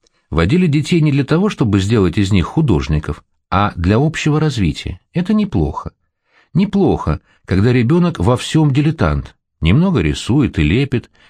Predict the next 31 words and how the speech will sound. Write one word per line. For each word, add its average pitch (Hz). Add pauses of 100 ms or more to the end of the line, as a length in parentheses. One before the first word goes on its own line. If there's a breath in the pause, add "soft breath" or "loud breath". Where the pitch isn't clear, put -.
(120)
немного 135
занимается 87
музыкой 123
и -
сочиняет 123
стихи, 156 (420 soft breath)
в -
конце 135
концов 170
что-то 165
перетянет. 85 (440)
Ребенок 147
остановится 110
на 104
том, 175
что -
ему 107
ближе 135
по 127
наклонностям. 80 (560)
Но 78
ведь 78
некоторые 85
родители 82
думали 85
не 92
о 87
ребенке, 87 (180)
а 73
о 73
себе. 107